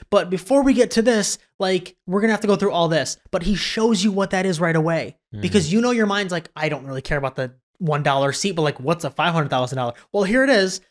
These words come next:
Speaker 1: but, like, we're gonna get to this later, but first we gotta go through the one dollar seat.
Speaker 2: Yeah.
Speaker 1: But you just, you deliver immediately and you walk them through how they even got there. Like, what was the progression of the one dollar and then what came after the dollar?
Speaker 2: Yeah.
Speaker 1: But he fills the gap.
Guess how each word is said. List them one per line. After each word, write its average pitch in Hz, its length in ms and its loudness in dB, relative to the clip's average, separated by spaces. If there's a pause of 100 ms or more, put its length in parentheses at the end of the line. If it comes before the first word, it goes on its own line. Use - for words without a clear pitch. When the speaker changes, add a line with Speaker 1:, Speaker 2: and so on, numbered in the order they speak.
(140)
Speaker 1:
but, 196 100 0
like, 170 300 -4 (200)
we're 202 140 0
gonna 233 140 2
get 214 220 2
to 220 60 -6
this 190 160 -2
later, 226 260 2
but 214 140 -2
first 247 260 -2
we 220 60 -2
gotta 202 160 0
go 196 80 2
through 180 120 -2
the 180 80 0
one 170 160 0
dollar 131 240 0
seat. - 360 -12
Speaker 2:
Yeah. 101 300 -4
Speaker 1:
But 151 280 -4 (380)
you 165 160 -4
just, 170 200 -4 (160)
you 175 140 0
deliver 175 380 0
immediately 165 500 0
and 165 140 -2
you 175 80 0
walk 156 300 -2
them 170 100 0
through 180 180 -2
how 165 100 -2
they 170 120 0
even 165 160 -2
got 214 220 -6
there. 117 180 -8
Like, 143 180 -6
what 175 80 0
was 185 120 0
the - 60 -8
progression 170 380 -6
of 147 100 -6
the 139 60 -6
one 151 220 -2
dollar 151 440 2 (280)
and 170 80 -2
then 175 100 -2
what 180 140 -2
came 185 160 -2
after 175 200 -2
the 170 80 -4
dollar? 170 460 -2 (220)
Speaker 2:
Yeah. 110 140 -12
Speaker 1:
But 165 120 -2
he 185 140 0
fills 220 260 0
the 190 80 0
gap. 165 380 -6